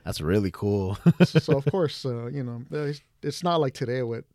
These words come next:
Speaker 2: you know, cell phone cameras and social media, but word
Speaker 1: Right.
Speaker 2: spread out that, you know, Spider-Man ran away again, and Jameson kept, kept with the news, "Spider-Man coward again."
Speaker 1: <laughs>
Speaker 2: And it wasn't until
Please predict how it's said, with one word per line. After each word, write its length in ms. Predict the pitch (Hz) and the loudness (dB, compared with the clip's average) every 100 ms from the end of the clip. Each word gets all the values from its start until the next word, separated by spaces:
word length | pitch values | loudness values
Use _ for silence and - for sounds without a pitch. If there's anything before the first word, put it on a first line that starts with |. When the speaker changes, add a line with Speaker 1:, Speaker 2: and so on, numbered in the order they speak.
| - | -16
Speaker 2:
you 120 | 120 113 | -10 -8
know, 200 | 113 110 | -10 -10
cell 260 | - 117 | -8 -8
phone 240 | - 117 113 | -6 -10 -8
cameras 480 | 117 110 110 110 | -8 -8 -8 -8
and 180 | 107 107 | -8 -12
social 360 | - 117 - 107 | -10 -10 -8 -8
media, 420 | 113 120 110 107 | -6 -4 -6 -6
but 300 | 110 147 - | -2 -2 -2
word 180 | 131 127 | -2 0
Speaker 1:
Right. 80 | - | -2
Speaker 2:
spread 340 | 143 127 113 | -2 -2 -2
out 280 | 117 117 - | -4 -8 -6
that, 240 | 113 110 - | -8 -8 -10
you 100 | 123 | -10
know, 140 | 113 | -10
Spider-Man 560 | 110 - 120 113 117 113 | -12 -8 -6 -6 -6 -4
ran 180 | 117 120 | -4 -4
away 200 | 113 110 | -6 -8
again, 400 | 110 131 120 113 | -6 -4 -4 -8
and 180 | 113 - - _ - | -10 -14 -20 _ -6
Jameson 500 | 131 123 123 123 113 | -2 -2 -2 -4 -4
kept, 260 | - 117 - - | -6 -8 -10 -10
kept 260 | - 117 - | -6 -4 -4
with 120 | 123 | -6
the 60 | 127 | 0
news, 440 | 139 151 143 135 | 2 4 2 0
"Spider-Man 640 | - - 113 113 117 127 127 | -8 -12 -8 4 4 6 4
coward 400 | 151 143 143 139 | 4 6 6 4
again." 560 | 135 143 135 123 120 - | 4 2 4 0 0 -4
Speaker 1:
<laughs> 40 | - - - - - - - - _ _ _ _ _ _ _ _ _ _ 123 | -8 -12 -16 -12 -14 -12 -14 -14 _ _ _ _ _ _ _ _ _ _ -8
Speaker 2:
And 160 | 120 | -6
it 80 | 120 | -4
wasn't 460 | 135 139 151 147 139 | -2 -2 -2 -4 -4
until 760 | 127 - 131 123 123 120 120 | -6 -6 -6 -4 -2 -4 -4